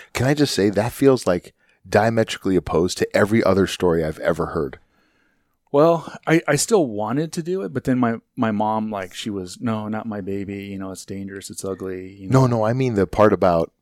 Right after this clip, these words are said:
Speaker 1: not talking to firefighters. Like, I don't know what kind of experience you had, but that's,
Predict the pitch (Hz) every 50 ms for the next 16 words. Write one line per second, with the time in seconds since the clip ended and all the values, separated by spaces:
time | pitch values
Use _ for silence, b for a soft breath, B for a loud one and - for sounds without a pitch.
0 | _ _ _ _ 101 95 95 95 98 98 95 - 101 101 - 90 80 73 - 78
1 | 85 117 - - 69 67 64 - 80 78 - - - - - 95 104 101 90 82
2 | 78 85 - - 101 90 80 73 - - 98 110 127 - - 80 73 - 80 -
3 | - 104 110 - - -